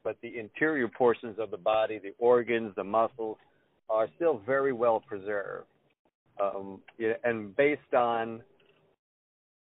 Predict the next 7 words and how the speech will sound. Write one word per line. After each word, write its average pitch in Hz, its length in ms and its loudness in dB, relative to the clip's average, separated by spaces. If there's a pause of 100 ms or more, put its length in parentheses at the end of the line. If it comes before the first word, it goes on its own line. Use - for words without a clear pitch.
(160)
the 113 140 2
autopsy, 113 1000 2 (260)
we 123 160 -4
can 117 280 -2
determine 113 760 0 (160)
if 120 180 4 (1200)
the 107 560 -4